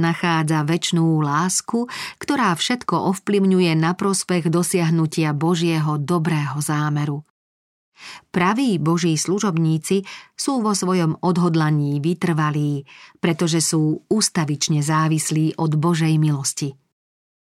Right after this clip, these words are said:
Boh ochotne pomáha všade tam, kde nestačia ľudské sily.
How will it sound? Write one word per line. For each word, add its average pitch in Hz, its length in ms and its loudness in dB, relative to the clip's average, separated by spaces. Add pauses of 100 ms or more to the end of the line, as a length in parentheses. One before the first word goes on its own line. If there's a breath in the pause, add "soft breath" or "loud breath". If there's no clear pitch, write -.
(960)
Boh 240 360 2 (280)
ochotne 170 560 -2
pomáha 165 560 0
všade 196 480 -2
tam, 220 480 0 (240)
kde 175 280 2
nestačia 165 680 0
ľudské 160 480 0
sily. 143 480 -4